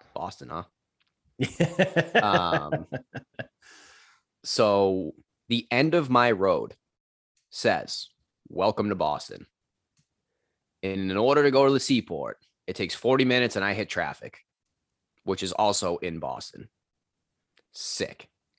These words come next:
Speaker 2: Sick, dude. I think Boston has been the worst city traffic-wise for, like, fifteen years. Like, I think it overtook L A, like, a while ago.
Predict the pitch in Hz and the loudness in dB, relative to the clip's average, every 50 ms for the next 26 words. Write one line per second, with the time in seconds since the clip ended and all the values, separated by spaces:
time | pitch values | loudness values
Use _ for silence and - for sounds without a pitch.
0 | _ - - - 202 - - - - - - - - - - - - _ _ _ | _ -4 -2 0 0 0 0 -2 -4 -10 -16 -18 -18 -18 -18 -20 -20 _ _ _
1 | _ _ _ _ _ _ _ _ _ _ _ _ _ _ _ _ _ _ _ _ | _ _ _ _ _ _ _ _ _ _ _ _ _ _ _ _ _ _ _ _
2 | _ _ _ _ _ _ _ - 131 - 175 233 240 - - 120 113 120 127 - | _ _ _ _ _ _ _ -2 2 4 4 4 4 4 2 4 4 4 2 2
3 | - 160 143 131 127 123 120 113 110 107 - _ _ _ _ _ _ _ - - | 2 4 4 4 4 2 0 -2 -4 -8 -12 _ _ _ _ _ _ _ -4 0
4 | 123 139 127 120 107 101 104 - - - - - - 120 - - 135 123 123 120 | 2 2 2 2 2 0 -2 -2 -2 -6 -8 -12 -18 -16 -4 0 0 2 2 2
5 | 117 113 107 104 104 104 110 110 110 110 107 104 98 101 98 107 107 107 107 104 | 0 -2 -4 -6 -8 -6 -4 -4 -2 -2 -4 -4 -6 -6 -4 -2 -2 -2 -2 -2
6 | - - - - - 117 107 107 110 107 104 101 - - 107 92 95 - 120 110 | -4 -4 -2 -2 -2 -2 0 -2 -2 -4 -4 -6 -4 -4 -4 -4 -4 -4 -6 -6
7 | - 120 117 113 117 123 127 127 - - - - _ _ _ _ - 127 113 107 | -4 -2 -2 0 0 0 0 0 -2 -4 -4 -8 _ _ _ _ -4 -2 0 0
8 | 107 92 87 - - _ _ _ - - - _ _ _ - - 131 110 - - | 0 -2 -4 -6 -12 _ _ _ -20 -20 -20 _ _ _ -6 -2 -2 -2 -2 -4
9 | - 107 92 92 87 87 85 71 - - - - - - - _ _ _ _ _ | -4 -6 -4 -6 -6 -10 -10 -12 -14 -14 -10 -10 -10 -10 -10 _ _ _ _ _
10 | _ _ _ _ _ _ _ _ _ _ _ _ _ _ _ _ _ - 123 120 | _ _ _ _ _ _ _ _ _ _ _ _ _ _ _ _ _ 0 2 2
11 | 135 139 - 160 165 143 180 143 - 135 143 139 123 139 135 - - 135 131 - | 2 4 4 4 4 6 4 4 6 6 4 6 6 2 0 0 0 -2 -2 -2
12 | - 113 113 107 104 101 98 101 107 117 127 - - 113 104 110 101 92 95 95 | -2 -2 0 2 2 2 2 0 0 -2 -2 -2 -4 -4 -2 -2 -4 -4 -2 -2
13 | 101 101 107 110 120 113 127 127 127 131 139 143 - | -2 -2 -2 -2 -2 0 0 0 2 2 0 -2 -6